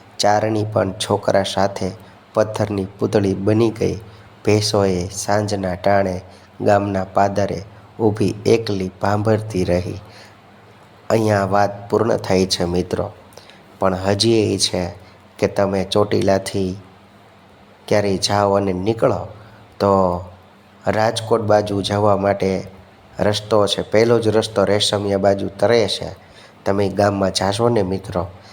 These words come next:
એટલે હજી એ ડુંગરની ટોચ ઉપર, ડુંગર ઉપર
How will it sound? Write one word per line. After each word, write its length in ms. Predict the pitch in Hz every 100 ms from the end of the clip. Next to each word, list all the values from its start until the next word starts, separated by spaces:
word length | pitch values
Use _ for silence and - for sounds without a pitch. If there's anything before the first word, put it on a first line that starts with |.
| - -
એટલે 140 | 98
હજી 340 | 95 101 107 107
એ 180 | 101 95
ડુંગરની 520 | 101 101 98 98 92 92 - - - - -
ટોચ 280 | 101 101 98
ઉપર, 300 | 92 - 92
ડુંગર 440 | 95 104 98 101
ઉપર 380 | 95 92 95 92